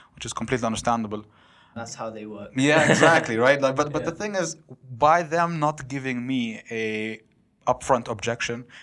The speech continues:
Speaker 1: it's the same way with A D G M in Abu Dhabi. Uh, they have a K Y C, um, A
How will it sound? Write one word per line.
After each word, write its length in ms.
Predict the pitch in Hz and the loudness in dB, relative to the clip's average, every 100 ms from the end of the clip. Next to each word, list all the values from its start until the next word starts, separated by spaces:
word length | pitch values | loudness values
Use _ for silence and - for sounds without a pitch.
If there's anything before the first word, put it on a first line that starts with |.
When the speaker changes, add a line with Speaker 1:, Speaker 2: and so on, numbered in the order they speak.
| - | -4
Speaker 1:
it's 180 | 147 156 | -2 -2
the 60 | 151 | -2
same 120 | 175 190 | -2 0
way 100 | 165 | 0
with 140 | 135 | 0
A 80 | 135 | -2
D 140 | 135 | -4
G 180 | 113 120 | -4 -4
M 400 | 120 117 117 120 - - | -2 -2 -4 -8 -20 -8
in 60 | 113 | -4
Abu 160 | 117 | -2
Dhabi. 340 | 120 123 123 117 - - | -2 -2 -4 -6 -18 -6
Uh, 300 | 113 104 98 104 | -2 -2 -4 -4
they 80 | |
have 140 | 117 113 | -2 -2
a 40 | |
K 140 | - 127 | -6 -6
Y 120 | 117 | -6
C, 360 | - 139 123 120 _ 113 | -8 -12 -14 -20 _ -14
um, 340 | 107 104 101 | -10 -12 -14
A 100 | 113 | -12